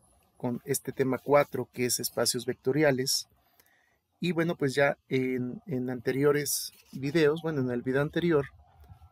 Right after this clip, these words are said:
eh, comenzamos a trabajar con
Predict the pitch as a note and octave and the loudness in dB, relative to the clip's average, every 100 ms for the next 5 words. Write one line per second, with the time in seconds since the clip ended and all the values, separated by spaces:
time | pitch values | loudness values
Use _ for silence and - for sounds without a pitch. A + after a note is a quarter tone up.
0 | - C#3+ B2 A#2+ - B2+ C3 C3 C#3 C#3+ | -10 -6 -4 -6 -4 -2 0 0 0 0
1 | D3 C#3 - B2 B2 - B2+ - _ _ | -4 -6 -2 -2 -2 2 2 0 _ _
2 | _ _ _ _ _ _ _ _ _ _ | _ _ _ _ _ _ _ _ _ _
3 | _ _ D3 D3 D#3+ | _ _ 0 0 -4